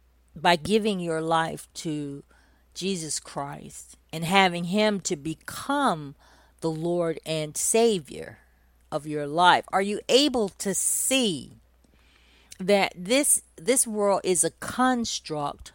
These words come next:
of the prince of this world? And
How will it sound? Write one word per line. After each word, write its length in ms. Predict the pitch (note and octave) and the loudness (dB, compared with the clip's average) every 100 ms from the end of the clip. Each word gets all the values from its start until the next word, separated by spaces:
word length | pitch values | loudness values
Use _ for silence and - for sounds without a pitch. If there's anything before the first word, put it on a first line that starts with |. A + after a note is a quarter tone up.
| _ | _
of 560 | E3 D#3 D3+ D3+ D3 - _ _ _ _ _ _ _ | -2 0 -2 -8 -12 -20 _ _ _ _ _ _ _
the 80 | D#3+ | -8
prince 560 | - - A#3 G#3 F#3+ - | -6 -6 0 0 -2 -6
of 160 | B2+ | -8
this 260 | B2 A#2+ - | -10 -10 -12
world? 300 | - - - _ _ _ _ _ _ _ _ _ _ _ _ _ _ _ _ _ _ _ _ _ _ _ _ _ _ _ _ _ _ _ _ _ _ _ _ _ - - - - - _ | -16 -18 -20 _ _ _ _ _ _ _ _ _ _ _ _ _ _ _ _ _ _ _ _ _ _ _ _ _ _ _ _ _ _ _ _ _ _ _ _ _ -20 -20 -20 -20 -20 _
And 720 | G3+ G3 F#3 F3 E3+ E3+ - | 2 2 2 2 -2 -6 -12